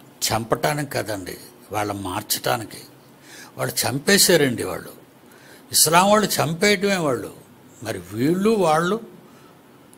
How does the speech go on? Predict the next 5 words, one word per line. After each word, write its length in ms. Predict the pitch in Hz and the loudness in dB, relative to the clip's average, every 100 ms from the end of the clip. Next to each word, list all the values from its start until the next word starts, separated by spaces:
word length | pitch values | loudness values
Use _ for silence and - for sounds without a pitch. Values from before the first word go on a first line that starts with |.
| - | 4
తల్లులు 380 | 123 135 156 196 | 4 6 4 6
వేరు, 340 | 180 156 165 | 6 6 4
తండ్రి 400 | 202 151 135 143 | 2 2 4 4
ఒక్కడే 500 | 131 113 - 110 113 | 2 0 -2 -2 0
అబ్రహాము. 600 | 107 92 98 90 92 76 | -2 -4 -6 -6 -10 -14